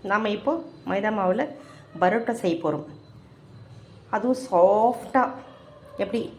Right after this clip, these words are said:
அப்படின்னு கேக்குறீங்களா? இதுக்கு முதல்ல ஒரு பவுல், அகலமான பவுல்ல உங்களுக்கு தேவையான அளவுக்கு மைதா மாவு எடுத்து வச்சுக்கோங்க. அதுலயே கொஞ்சம் சாஃப்ட்னஸ்க்காக கொஞ்சம் இட்லி சோடா மாவு,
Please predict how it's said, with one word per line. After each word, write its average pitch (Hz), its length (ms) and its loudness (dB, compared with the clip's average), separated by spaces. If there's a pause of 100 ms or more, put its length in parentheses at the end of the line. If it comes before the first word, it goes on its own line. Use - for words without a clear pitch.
(120)
அப்படின்னு 185 280 -2
கேக்குறீங்களா? 175 380 -2 (1200)
இதுக்கு 226 260 -2
முதல்ல 233 300 0 (240)
ஒரு 196 180 0
பவுல், 175 240 4 (200)
அகலமான 185 440 -4
பவுல்ல 190 320 0 (140)
உங்களுக்கு 175 340 -8
தேவையான 180 420 -2
அளவுக்கு 170 380 -2
மைதா 170 240 0
மாவு 156 200 -4
எடுத்து 151 200 -6
வச்சுக்கோங்க. 156 400 -6 (680)
அதுலயே 220 320 2 (160)
கொஞ்சம் 233 340 -2 (840)
சாஃப்ட்னஸ்க்காக 220 760 2 (500)
கொஞ்சம் 190 300 0
இட்லி 233 240 -2
சோடா 180 320 -2
மாவு, 165 200 0